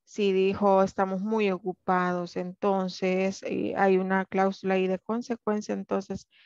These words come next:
negativo era la, la mejor opción. Muy bien, thank you so much. Number seven, volunteer.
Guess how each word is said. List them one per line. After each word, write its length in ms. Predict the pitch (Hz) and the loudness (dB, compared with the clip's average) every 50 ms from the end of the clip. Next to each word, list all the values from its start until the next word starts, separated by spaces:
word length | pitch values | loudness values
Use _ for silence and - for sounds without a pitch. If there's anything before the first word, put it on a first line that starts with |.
| _ _ _ - | _ _ _ -4
negativo 800 | 220 220 220 220 214 208 214 - _ - 254 269 285 294 302 277 | 0 2 2 4 4 4 2 2 _ -2 -2 -2 0 0 2 2
era 340 | 240 220 208 208 208 202 202 | 4 4 4 2 2 0 0
la, 300 | 196 196 190 185 190 - | 0 0 0 0 0 -2
la 240 | 202 190 185 185 | -2 -4 -4 -4
mejor 380 | 185 185 185 185 196 208 202 196 | -4 -4 -4 -2 0 2 4 4
opción. 520 | 196 190 - - - 208 180 135 220 196 - _ _ _ _ _ _ _ | 4 2 0 -4 -4 -4 -4 -4 -4 -10 -16 _ _ _ _ _ _ _
Muy 200 | - 220 226 233 | 0 2 2 2
bien, 420 | 220 208 233 226 220 202 202 196 - - | 2 2 2 4 4 2 0 -4 -4 -2
thank 320 | 220 214 214 220 214 - | -2 0 0 0 -2 0
you 140 | 233 220 208 | 0 0 0
so 240 | - - 233 220 208 | 0 0 -2 -2 0
much. 440 | 202 208 240 311 453 466 - - - - _ _ _ _ _ _ _ _ _ _ | 0 0 0 0 0 -2 -6 -12 -18 -18 _ _ _ _ _ _ _ _ _ _
Number 600 | - 214 220 226 233 233 233 220 233 226 233 240 233 | -6 0 2 2 2 2 2 2 2 2 2 2 -2
seven, 640 | - - - 262 262 254 233 190 175 180 180 180 175 | -4 -6 -4 -2 -2 -2 -4 -4 -6 -6 -8 -8 -4
volunteer. 800 | 175 190 196 214 233 240 247 247 - 262 254 226 190 180 180 165 | 0 0 2 2 2 0 0 -2 -2 0 0 0 -2 -4 -8 -12